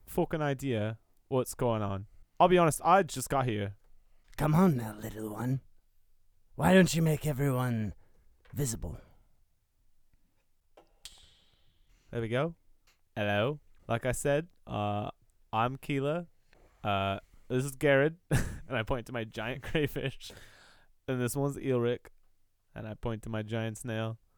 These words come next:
Speaker 1: He's Sanagar. You did find him. Nice job. Amar, what the fuck's going on? <laughs> You still haven't really told me anything. And this seems really bad, but, like, not, I mean,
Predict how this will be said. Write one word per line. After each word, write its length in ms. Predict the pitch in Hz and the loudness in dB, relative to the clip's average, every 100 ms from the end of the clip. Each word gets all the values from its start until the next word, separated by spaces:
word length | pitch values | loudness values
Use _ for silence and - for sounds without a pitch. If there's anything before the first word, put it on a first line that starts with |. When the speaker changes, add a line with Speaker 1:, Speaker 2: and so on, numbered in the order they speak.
| _ | _
Speaker 1:
He's 220 | 156 180 185 | -4 -2 -2
Sanagar. 640 | 185 131 110 104 101 110 123 - _ | 0 0 -2 -2 -2 -4 -10 -20 _
You 100 | 127 | -4
did 160 | 139 147 | -2 0
find 220 | 147 113 | 0 0
him. 180 | 107 117 | -2 -8
Nice 260 | - 120 113 | -8 -6 -4
job. 280 | 117 107 113 - _ _ _ _ _ _ | -4 -4 -6 -12 _ _ _ _ _ _
Amar, 240 | 135 165 185 | 0 2 4
what 140 | 220 | 2
the 80 | 220 | -2
fuck's 240 | 240 226 | -2 -2
going 240 | - 208 214 | 2 6 8
on? 180 | 202 - | 8 6
<laughs> 100 | - - | -2 -12
You 60 | |
still 440 | 139 - 208 202 196 | -8 2 4 4 4
haven't 300 | 170 180 160 | 2 0 2
really 220 | 170 160 | 0 0
told 260 | - 185 | 2 2
me 100 | 156 | 2
anything. 500 | 120 117 123 110 110 113 - _ _ _ _ _ | -2 -2 -2 -2 -4 -10 -18 _ _ _ _ _
And 120 | 135 180 | -6 -4
this 80 | 208 | -2
seems 280 | 269 247 | -4 -2
really 140 | 208 170 | 0 0
bad, 480 | 123 147 180 208 180 | 2 2 2 0 -2
but, 100 | 143 | 0
like, 300 | 135 131 127 - _ _ - | 2 0 -2 -8 _ _ -8
not, 320 | 147 156 - _ _ - _ _ _ - | -2 -2 -2 _ _ -20 _ _ _ -8
I 60 | 139 | -4
mean, 320 | 151 143 | -2 -2